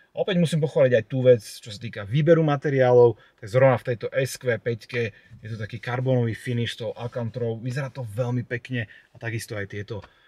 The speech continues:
S-kové sedačky. Ešte dôležitá informácia, musím spomenúť, že platforma, na ktorej stojí Q päťka, sa nazýva P P C, existuje v dvoch variantoch, nízka a vysoká, sa teda používa aj pri iných autách v rámci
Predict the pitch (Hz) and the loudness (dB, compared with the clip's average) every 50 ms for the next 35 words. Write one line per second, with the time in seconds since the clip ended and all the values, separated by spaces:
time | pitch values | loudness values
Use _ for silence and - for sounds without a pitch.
0 | _ _ - 107 - - - 123 117 107 101 - - 117 110 107 98 - - - | _ _ -14 -14 -12 -10 -8 -8 -8 -8 -6 -6 -4 -4 -2 -2 -4 -4 -6 -8
1 | 104 98 92 - _ _ _ _ _ _ _ _ _ _ _ _ - 156 151 - | -8 -12 -12 -14 _ _ _ _ _ _ _ _ _ _ _ _ -14 -12 -12 -12
2 | - 160 190 208 202 196 180 175 - 185 170 175 175 - 190 185 175 165 160 139 | -8 -4 0 2 2 2 2 0 0 0 0 0 0 -2 -4 -2 0 0 -2 -2
3 | - 170 165 156 156 156 147 - _ _ _ _ 135 127 - 139 123 - - 135 | 0 0 2 2 2 0 -2 -6 _ _ _ _ -16 -10 -8 -8 -8 -6 -4 -4
4 | 127 123 117 107 - - - 139 143 175 180 - 180 175 151 139 123 113 113 110 | -2 -2 -2 -2 -4 -4 -2 0 0 0 0 0 -2 -2 0 0 -2 -2 -4 -8
5 | - 120 120 117 - - 135 120 117 - - - - 135 127 120 110 - - - | -12 -12 -12 -12 -10 -8 -6 -6 -6 -6 -8 -10 -6 -4 -4 -4 -4 -6 -8 -12
6 | 104 101 - 120 120 - - - 123 107 - - 107 104 104 101 107 101 95 90 | -12 -10 -8 -8 -8 -8 -10 -12 -12 -12 -12 -12 -14 -12 -12 -10 -10 -10 -10 -10
7 | - 110 110 - - 98 - - - 131 131 139 135 - _ _ _ _ _ _ | -10 -10 -10 -10 -10 -12 -12 -10 -4 -2 -2 0 -2 -4 _ _ _ _ _ _
8 | 104 101 107 107 - - - 104 101 92 92 92 110 127 127 107 - - 95 110 | -16 -14 -14 -14 -14 -12 -10 -10 -10 -10 -8 -2 2 4 4 4 2 -2 -12 -6
9 | 120 127 139 143 135 135 127 - 123 117 113 - - _ _ _ _ _ - 123 | -4 0 2 2 2 2 0 0 0 0 0 -2 -8 _ _ _ _ _ -8 -6
10 | 135 131 - - - 131 104 95 107 120 - - 131 - - 123 117 110 - _ | -4 -4 -6 -6 -6 -6 -6 -4 -4 -6 -6 -6 -6 -4 -2 -2 -2 -4 -4 _
11 | _ _ _ - - 120 117 117 110 - _ - 131 127 127 127 117 120 120 113 | _ _ _ -16 -12 -8 -6 -6 -6 -6 _ -2 0 2 2 2 0 -2 -2 -2
12 | 110 - - 113 110 101 - 113 123 - - _ - 175 185 175 151 123 110 104 | -2 -4 -6 -10 -14 -14 -12 -10 -10 -10 -10 _ -6 -4 -2 0 0 0 0 -2
13 | 95 95 95 - 92 95 92 92 95 104 107 110 113 110 - - 113 | -4 -6 -8 -10 -12 -14 -12 -10 -8 -6 -6 -6 -6 -8 -10 -12 -12